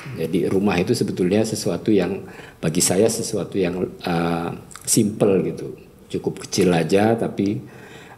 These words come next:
eh, apa namanya, eh, tidak sekompleks, eh, studio gitu ya. Jadi studio di sini juga kita bikin pra-, pameran, bikin simposium dan lain-lain karena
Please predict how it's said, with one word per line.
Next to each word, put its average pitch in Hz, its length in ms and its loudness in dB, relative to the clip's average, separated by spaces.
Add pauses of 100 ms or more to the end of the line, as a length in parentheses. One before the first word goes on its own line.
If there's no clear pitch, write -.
eh, 85 640 0
apa 90 240 -6
namanya, 92 480 -4 (720)
eh, - 280 -4 (420)
tidak - 240 0
sekompleks, - 720 -4 (240)
eh, 80 240 -4
studio 90 560 2
gitu - 400 -2
ya. - 20 -8 (1080)
Jadi 92 560 4
studio 98 480 2
di 95 100 0
sini 101 380 2
juga 107 240 4
kita - 180 0
bikin 92 300 0
pra-, 87 160 0
pameran, 98 640 2
bikin 87 560 -2
simposium 110 880 4
dan 90 160 2
lain-lain 90 400 4
karena 104 560 2